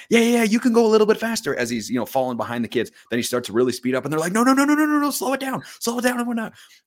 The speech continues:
That's gotta be Arizona fans with Jed Fish right now. "Yeah, yeah, yeah, yeah, keep winning games."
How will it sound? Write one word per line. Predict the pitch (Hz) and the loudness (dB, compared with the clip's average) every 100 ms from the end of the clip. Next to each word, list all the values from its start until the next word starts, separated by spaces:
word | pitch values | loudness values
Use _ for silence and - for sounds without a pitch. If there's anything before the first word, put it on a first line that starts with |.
| _ - | _ -8
That's | 170 | -8
gotta | - 175 | -4 -4
be | 160 147 | -2 -2
Arizona | 151 135 139 151 | -2 0 0 0
fans | 135 117 | -4 -4
with | 107 - | -6 -6
Jed | 131 127 | -4 -4
Fish | - 139 - | -2 -4 -2
right | 98 | -4
now. | 101 - - - | -6 -8 -20 2
"Yeah, | 202 | 2
yeah, | 208 | 4
yeah, | 233 226 220 | 0 2 0
yeah, | 175 | -2
keep | - 214 | -4 -2
winning | 214 220 | 0 0
games." | 214 196 - | 0 -2 -4